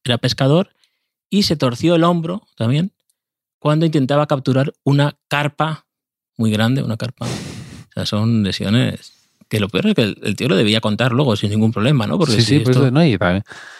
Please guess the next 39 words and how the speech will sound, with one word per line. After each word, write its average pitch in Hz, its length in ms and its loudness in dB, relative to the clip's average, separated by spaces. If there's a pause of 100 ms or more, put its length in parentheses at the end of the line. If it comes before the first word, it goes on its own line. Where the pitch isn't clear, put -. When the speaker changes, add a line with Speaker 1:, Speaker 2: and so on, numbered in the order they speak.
(220)
Speaker 2:
también 98 260 2
contó 123 400 2
que - 140 -8
era 101 100 0
adicto 113 340 2
al 92 320 0
Tomb 110 260 -2
Raider, 117 360 0
¿te - 80 -8
acuerdas? 104 240 2
Al 87 60 0
videojuego 107 420 2
ese 104 240 0
Speaker 1:
Sí, 98 80 4
Speaker 2:
que 98 40 0
luego 101 140 2
Speaker 1:
sí. 104 60 2
Speaker 2:
hicieron 101 260 0
películas. 92 540 -2
Y - 40 -12
digo, 85 280 -6 (100)
¿en 95 140 -12
qué - 80 -2
momento 143 400 2
también 113 320 -2
da? - 280 -4
<laughs> - 640 -20
Luego 110 300 2
te 127 80 -2
llaman 120 240 0
Calamity 110 480 0
James, 139 220 4
también 104 340 2 (360)
vas 104 180 0
un 113 60 -2
poco 120 160 0
provocando 123 560 0
tú, 135 160 2
¿no? 143 200 2